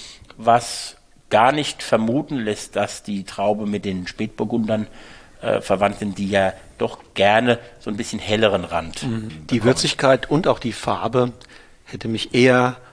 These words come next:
Speaker 2: an eine Verwandtschaft zum Beispiel mit dem Blaufränkisch, äh, schließen lassen.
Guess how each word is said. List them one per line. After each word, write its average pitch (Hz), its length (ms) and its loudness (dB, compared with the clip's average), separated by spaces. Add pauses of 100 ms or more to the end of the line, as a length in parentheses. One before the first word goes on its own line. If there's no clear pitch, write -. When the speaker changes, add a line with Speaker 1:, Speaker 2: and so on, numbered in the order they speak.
Speaker 2:
an 113 120 0
eine 113 240 -2
Verwandtschaft 120 580 0
zum 113 180 0
Beispiel 113 280 2
mit 110 100 -2
dem 110 160 0
Blaufränkisch, 110 800 0
äh, 101 300 -6
schließen - 380 -6
lassen. - 280 -8